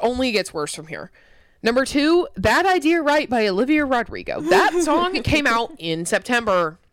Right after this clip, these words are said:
Speaker 1: Um, so that means in two months, I listened to this song enough times
Speaker 2: <laughs>
Speaker 1: for it to be number two on my Spotify Wrapped.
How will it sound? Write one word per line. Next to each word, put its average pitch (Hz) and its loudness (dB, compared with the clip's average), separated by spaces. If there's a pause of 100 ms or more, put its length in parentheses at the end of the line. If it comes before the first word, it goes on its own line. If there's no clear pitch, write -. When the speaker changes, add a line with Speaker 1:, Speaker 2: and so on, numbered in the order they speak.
(880)
Speaker 1:
Um, 208 0
so 247 -4
that 247 2
means 240 -8
in 233 -4 (240)
two 359 2 (220)
months, - -4 (240)
I 285 4
listened 349 0
to 370 2
this 339 0
song 302 2
enough 240 0
times 269 -2
Speaker 2:
<laughs> 294 -6
Speaker 1:
for 349 2
it 330 2
to 349 0
be 339 2
number 330 0 (140)
two 370 2
on 311 2
my 349 2
Spotify 311 0
Wrapped. 196 0